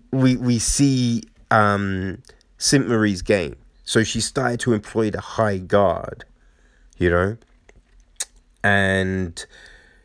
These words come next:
yeah, she, she tried for a triangle. Tracy defended it, but then she snapped on an armbar. It was tight.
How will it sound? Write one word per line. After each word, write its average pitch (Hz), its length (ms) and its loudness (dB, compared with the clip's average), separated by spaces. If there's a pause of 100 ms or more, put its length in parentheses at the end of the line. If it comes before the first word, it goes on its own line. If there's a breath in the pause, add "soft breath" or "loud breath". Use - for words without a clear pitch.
(840 soft breath)
yeah, 117 420 0 (680)
she, 107 680 0
she 113 240 -2
tried 135 480 2
for 135 160 0
a 120 40 0
triangle. 95 840 0 (220)
Tracy 139 580 -2
defended 95 580 -4
it, 90 320 -4 (380 loud breath)
but 123 200 4
then 117 640 0 (100)
she 101 880 -4 (140)
snapped - 760 -4
on 117 140 2
an 101 160 0 (100)
armbar. 110 800 0 (1080 soft breath)
It 147 180 2
was - 180 -4
tight. - 440 0